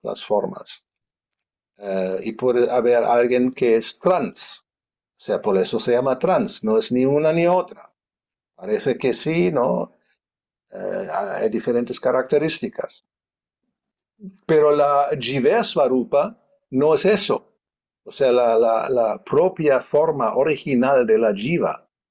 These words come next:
no es ni hombre ni mujer en el sentido que, que nosotros conocemos, sino es simplemente,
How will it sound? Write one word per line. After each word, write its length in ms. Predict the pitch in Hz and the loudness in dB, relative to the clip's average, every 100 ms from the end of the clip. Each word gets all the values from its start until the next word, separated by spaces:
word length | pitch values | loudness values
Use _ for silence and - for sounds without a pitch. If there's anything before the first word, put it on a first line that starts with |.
| _ _ _ _ _ _ | _ _ _ _ _ _
no 320 | 120 131 143 147 | -4 0 2 2
es 160 | - | 0
ni 280 | 139 131 127 | 0 2 2
hombre 440 | 120 131 135 147 | 2 0 2 0
ni 160 | 139 135 | 0 2
mujer 600 | 131 117 131 127 139 - - | 0 2 2 4 2 -2 -6
en 140 | 127 120 | -2 0
el 100 | 117 | 0
sentido 840 | 127 110 117 123 123 127 123 _ _ _ - | -2 -2 -2 0 2 2 -2 _ _ _ -14
que, 180 | 110 107 _ _ | -14 -14 _ _
que 80 | 113 | -10
nosotros 500 | 95 - 107 110 95 | -8 -4 -4 -2 -2
conocemos, 760 | 101 101 - 151 104 - - _ _ _ _ _ _ _ _ _ _ _ _ _ _ _ _ _ _ | -2 -4 -2 -2 -2 -10 -20 _ _ _ _ _ _ _ _ _ _ _ _ _ _ _ _ _ _
sino 440 | - 160 139 135 151 | -2 0 4 4 4
es 160 | 147 | 2
simplemente, 840 | - 139 139 131 135 135 160 160 | -2 0 2 2 0 2 2 2